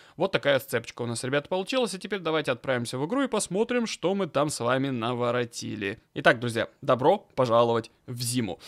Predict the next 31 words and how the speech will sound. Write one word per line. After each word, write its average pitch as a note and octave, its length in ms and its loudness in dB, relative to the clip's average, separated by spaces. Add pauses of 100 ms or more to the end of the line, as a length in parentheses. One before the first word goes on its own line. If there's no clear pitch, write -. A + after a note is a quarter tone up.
(140)
Ну, C4 260 4
в F#3+ 60 4
общем, F3 240 0
сразу D#3+ 300 2
бросается B2+ 500 2
в - 40 -8
глаза, E3 360 4
да, F#3+ 200 4
про - 200 2
что G#3 200 -2
я D#3+ 160 2
говорил B2+ 540 0
ранее. B2+ 500 4
Если C#3+ 320 -2
вы C#3+ 120 0
поставите C3+ 640 2 (100)
Heavy F3+ 420 2
Winter B2+ 600 0 (260)
мод, C#3 300 0
который D#3 460 0
якобы, C3 400 0
типа, B2 260 -6
делает B2 300 -2
больше B2 320 -4
снега G#3+ 300 -2
и - 180 -4
убирает C3 560 0
траву. B2 260 0
Всё-таки G#3+ 380 -2
эта G3 160 -4
трава G3+ 360 4